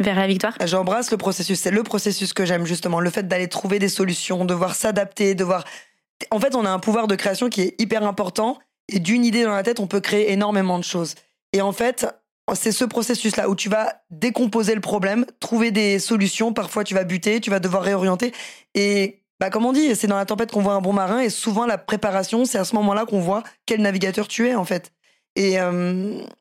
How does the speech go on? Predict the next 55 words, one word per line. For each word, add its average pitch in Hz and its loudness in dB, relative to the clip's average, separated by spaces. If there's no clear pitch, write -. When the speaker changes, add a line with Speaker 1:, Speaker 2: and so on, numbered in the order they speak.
Speaker 2:
et 208 0
donc, 226 2
finalement, 220 0
euh, 202 0
comme 196 0
dirait, 196 0
euh, 185 2
euh, 190 2
comment 240 0
il 247 0
s'appelait, 202 -6
mince ? 208 -6
Euh, 196 -4
ah, 208 -2
j'ai, 190 0
j'ai 214 0
plus 226 0
le 226 4
nom, 196 2
mince. 202 -2
Bon, 180 -2
en 196 -2
tout 226 0
cas, 196 -2
euh, 180 0
je 170 -4
dirais 208 0
que 233 0
ce 202 0
n'est 196 2
pas 196 -2
tellement 202 0
la 196 0
destination 190 -2
qui 175 -10
compte, 208 -2
mais 190 0
plutôt 190 -4
le 180 0
voyage. 190 0
Tout 226 -4
Speaker 1:
Ah - -2
Speaker 2:
ce 214 -2
Speaker 1:
oui. 208 0
Speaker 2:
que 185 -6
tu 208 -4
construis 233 0
sur 202 0
le, 185 2
le 180 2
chemin, 196 0
en 214 0
fait, 208 -2
qui - -12
compte. 226 -2